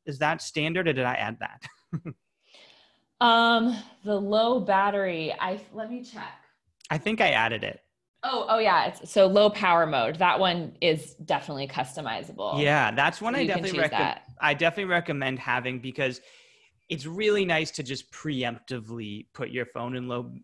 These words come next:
Speaker 1: low battery mode if you know you're gonna be cutting it close one day. If either you're traveling and using G P S, or you just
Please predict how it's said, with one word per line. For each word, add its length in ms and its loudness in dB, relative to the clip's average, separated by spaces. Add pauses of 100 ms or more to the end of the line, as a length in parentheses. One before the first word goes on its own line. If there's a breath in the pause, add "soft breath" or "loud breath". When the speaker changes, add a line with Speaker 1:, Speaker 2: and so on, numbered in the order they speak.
(160)
Speaker 1:
low 320 -4
battery 400 0
mode 300 0
if 140 -6
you 180 -8
know 340 -4
you're 160 -2
gonna 180 -8
be 760 -8
cutting 240 -12
it 120 -14
close 400 -10 (200)
one 220 -14
day. 260 -8
If 100 -14
either 420 -2 (300 soft breath)
you're 160 -6 (360)
traveling 640 2
and 100 -6
using 260 -8
G 160 -12
P 220 -8
S, 380 2
or 160 -8
you 200 -6
just 380 -10